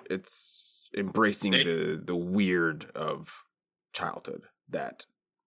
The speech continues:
Speaker 1: extent of imagination. But also, I think the,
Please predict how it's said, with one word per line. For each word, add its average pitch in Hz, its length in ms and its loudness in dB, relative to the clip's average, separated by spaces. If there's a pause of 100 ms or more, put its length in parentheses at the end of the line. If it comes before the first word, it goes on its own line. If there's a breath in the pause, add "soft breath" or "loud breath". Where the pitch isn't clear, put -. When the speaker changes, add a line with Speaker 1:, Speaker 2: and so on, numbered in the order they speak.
Speaker 1:
extent - 520 -4
of 85 80 -4
imagination. - 760 -8 (420 loud breath)
But 107 100 4
also, 98 280 6
I 82 60 4
think - 480 -2
the, 71 720 -10